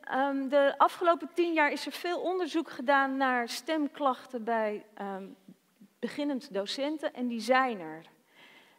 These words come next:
En, ehm, ook blijkt uit onderzoek van Meulenbroek en Timmermans onder andere, dat, ehm, training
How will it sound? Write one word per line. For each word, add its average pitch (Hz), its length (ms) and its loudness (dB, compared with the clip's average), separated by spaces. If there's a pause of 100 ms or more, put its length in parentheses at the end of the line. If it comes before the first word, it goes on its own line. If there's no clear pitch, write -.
(120)
En, 247 520 -2 (160)
ehm, 233 400 -2 (180)
ook 302 280 6
blijkt 285 400 6
uit 254 200 0
onderzoek 262 600 -2
van 262 280 -4
Meulenbroek 262 640 0
en 226 300 -6
Timmermans 311 520 -2
onder 233 260 -6
andere, 220 380 -4 (580)
dat, 254 500 2 (220)
ehm, 214 300 -8 (160)
training 302 680 2